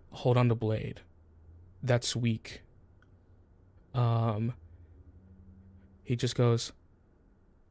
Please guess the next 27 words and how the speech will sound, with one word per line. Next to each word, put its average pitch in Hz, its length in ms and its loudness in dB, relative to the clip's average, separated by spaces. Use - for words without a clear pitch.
<sighs> - 80 -10
"Zach." - 460 -8
And 120 160 4
you 127 60 6
see 139 180 2
one 123 240 6
of 123 80 2
the - 80 0
platinum, 123 960 2
uh, 117 300 2
rings 117 340 0
on 120 160 -2
his 117 140 -4
hand 113 340 -2
light 120 220 2
up. 117 260 -4
And 131 120 2
he 123 80 4
just 120 160 0
goes, 120 260 2
"You 123 120 6
ever 127 260 6
heard 127 340 6
of 120 100 6
a 117 80 4
spell 127 560 4
called 120 500 2